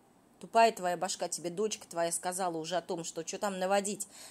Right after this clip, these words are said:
ягод уже почти не осталось. Но я думаю, не только ягод, и всего остального уже не осталось.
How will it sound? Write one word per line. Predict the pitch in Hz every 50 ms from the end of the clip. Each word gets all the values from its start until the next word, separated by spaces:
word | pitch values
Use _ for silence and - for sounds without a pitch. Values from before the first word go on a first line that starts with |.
| - -
ягод | - 196 240 302 320 285 220 180 160 -
уже | 175 170 170 180 170
почти | - - 147 - - - - 185
не | 160 143 156
осталось. | 170 - - - 196 180 147 - - - - - - _ _ _ _ - - _ _ _ - _ _ _ _ _ - - _ _ _ _ _ _ _ - _ _ - -
Но | - 240 262
я | 262 247 190
думаю, | 180 180 180 165 156
не | 165 170
только | 170 - 285 285 285 208
ягод, | 196 170 151 143 - 147 -
и | 139
всего | - - - 160 151
остального | 147 147 - 170 180 208 240 262 240
уже | 196 175 175 - 165
не | 160 156
осталось. | 156 160 - - 156 147 131 - - -